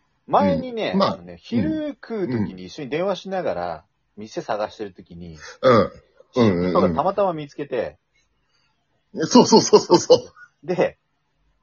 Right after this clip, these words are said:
Speaker 1: そうさ、あの、なんだろう、俺らの感覚値で言うと、他の人はあれだけど、
Speaker 2: うん。うん。
Speaker 1: でもマックとかさ、まあ、
Speaker 2: うん。
Speaker 1: 千円以内。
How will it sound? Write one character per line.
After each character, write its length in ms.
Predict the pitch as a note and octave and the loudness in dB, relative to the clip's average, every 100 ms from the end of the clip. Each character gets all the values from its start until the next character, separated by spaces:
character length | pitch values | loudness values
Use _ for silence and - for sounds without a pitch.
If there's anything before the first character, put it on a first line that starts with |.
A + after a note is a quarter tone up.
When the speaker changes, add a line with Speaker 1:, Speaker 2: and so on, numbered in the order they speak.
| _ _ B2 A2+ | _ _ -20 -10
Speaker 1:
そ 160 | - | -8
う 40 | G#2+ | -6
さ、 220 | G2 D2+ _ _ _ _ | -8 -10 _ _ _ _
あ 120 | - G2+ | -14 -12
の、 200 | F2+ - - - _ | -12 -14 -14 -14 _
な 100 | D3+ | -8
ん 40 | B2 | -8
だ 60 | |
ろ 80 | - | -6
う、 20 | F#3 | 0
俺 180 | F#4+ | 2
ら 100 | A4+ | 2
の 80 | D#3+ | 0
感 220 | - C#3+ | -2 -6
覚 200 | C3 D3 | -6 -8
値 120 | - G#2+ | -10 -12
で 80 | |
言 80 | G2+ | -12
う 20 | |
と、 80 | F#2 | -10
他 240 | F#2 E4+ F#4+ | -6 -4 -4
の 80 | |
人 240 | F#4+ D#4+ B3 | -6 -4 -2
は 140 | A2 | 0
あ 40 | G2+ | -2
れ 60 | |
だ 140 | G#2 F#2 | -4 -6
け 80 | |
ど、 240 | E2+ F#2 E2 | -8 -6 -4
Speaker 2:
う 60 | A2 | -4
ん。 180 | E2+ - _ _ _ _ _ _ _ _ _ _ - | -4 -10 _ _ _ _ _ _ _ _ _ _ -4
う 140 | A2 | 0
ん。 40 | G2 | 0
Speaker 1:
で 60 | |
も 140 | F2 F2 | -2 -10
マ 120 | F#2+ D4 | -6 -6
ッ 40 | _ | _
ク 120 | _ | _
と 120 | - | -12
か 120 | E2+ E2 | -12 -12
さ、 240 | E2+ D#2 _ _ _ _ _ _ _ _ _ _ _ _ _ _ _ _ | -14 -18 _ _ _ _ _ _ _ _ _ _ _ _ _ _ _ _
ま 100 | F2+ | -10
あ、 20 | F2+ | -2
Speaker 2:
う 80 | G3+ | -2
ん。 60 | |
Speaker 1:
千 200 | - C#4 | -2 -10
円 180 | D#4 D#4 | -10 -12
以 40 | D4+ | -12
内。 180 | - | -14